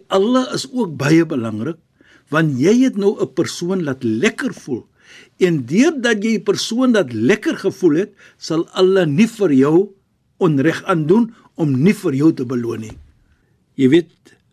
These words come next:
Allah subhanahu wa ta'ala praat ook baie mooi in v-, in verskillende versies in, in gesegde van die heilige profeet,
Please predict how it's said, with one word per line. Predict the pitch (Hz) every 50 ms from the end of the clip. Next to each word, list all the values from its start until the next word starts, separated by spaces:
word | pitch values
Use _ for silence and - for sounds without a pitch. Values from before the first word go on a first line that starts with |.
| _ _ _ _ _ _ _ _ _ _ _ _ _
Allah | - 123 131 180 233 247 240 233
subhanahu | - - 208 202 - - 175 180 185 185 190 160
wa | 151
ta'ala | 143 - - 131 131 143 151 160 165 156
praat | 156 - 135 131 135 135 131
ook | 120 113 110
baie | - 113 113 120 127 117
mooi | 95 92 98 95 107 117 123 120 _ _ _ _ _ _ _ _ _ _ _ _ _ _ _ _ -
in | 135 117
v-, | - - -
in | 120
verskillende | - - 127 - - - - - 185 180 180 180 180 165 151 143
versies | 135 - - - 143 143 143 131 120 - - 143 139 131 - - _ -
in, | 135 127 131 - -
in | - 113
gesegde | - - 113 - - 143 131 - - 135 123
van | - 127 113
die | 107 101
heilige | 101 110 117 123 117 - 117
profeet, | - - 104 - - - 120 117 110 _